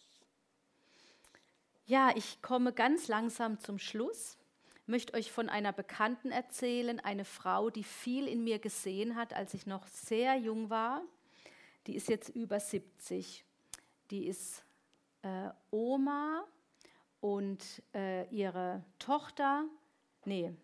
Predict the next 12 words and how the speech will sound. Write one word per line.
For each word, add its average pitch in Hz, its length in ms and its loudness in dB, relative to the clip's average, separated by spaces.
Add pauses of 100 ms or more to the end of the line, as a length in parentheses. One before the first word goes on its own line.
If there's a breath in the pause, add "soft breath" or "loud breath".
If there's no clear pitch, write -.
(140)
sie 190 180 -4
ist - 160 -4
Mutter, 226 320 2
sie 233 140 0
hat 190 80 -2
ein 196 100 -4
Kind 220 260 -4
adoptiert. 180 680 -4
Und 180 140 -6
dieses, 180 380 -10
dieses - 400 -10
Adoptivmädchen 247 1200 -4